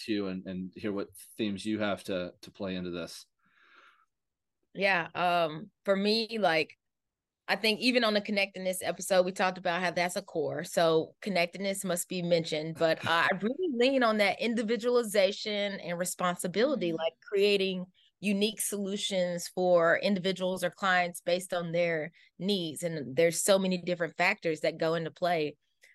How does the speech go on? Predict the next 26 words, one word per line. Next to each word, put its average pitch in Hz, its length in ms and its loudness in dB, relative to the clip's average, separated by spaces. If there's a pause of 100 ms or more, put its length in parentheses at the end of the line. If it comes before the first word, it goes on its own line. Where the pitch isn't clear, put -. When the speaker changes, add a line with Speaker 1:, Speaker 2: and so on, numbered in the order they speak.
(140)
Speaker 2:
uh, 165 220 2
that 165 220 2
could 165 220 0 (360)
affect 196 500 -2
an 170 100 -2
issue 180 360 -4
or 151 140 -4
a 147 60 -14
problem. 160 560 0
And 165 100 -6
so 165 360 6
being 202 360 2
able 180 300 6
to, 170 640 -2
to, 165 180 -8 (160)
to 175 200 4
apply 180 320 2
those 175 300 6
lens 180 520 2 (380)
helps. 190 460 0
Um, 165 560 2
the 175 120 0
responsibility 185 760 0
piece 190 240 -6
is, 170 260 -4
I'm 143 340 -4